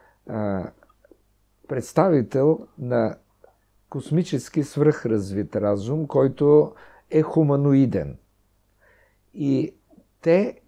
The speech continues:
са заселили Марс и са изградили своя цивилизация. И най-изненадващото беше, че след време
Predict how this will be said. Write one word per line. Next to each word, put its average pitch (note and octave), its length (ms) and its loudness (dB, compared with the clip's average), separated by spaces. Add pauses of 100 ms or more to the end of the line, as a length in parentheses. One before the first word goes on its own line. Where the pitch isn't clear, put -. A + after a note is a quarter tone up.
(580)
са - 320 0
заселили C3+ 760 2
Марс F#2 500 -4
и D3+ 80 2
са C3 160 -6
изградили C3 520 -2
своя A#2 320 0
цивилизация. - 880 -10 (1900)
И B2 120 -8
най-изненадващото A2 1400 -2
беше, D2 460 -10
че C#3 180 -6
след G2+ 260 -4
време C#3+ 380 0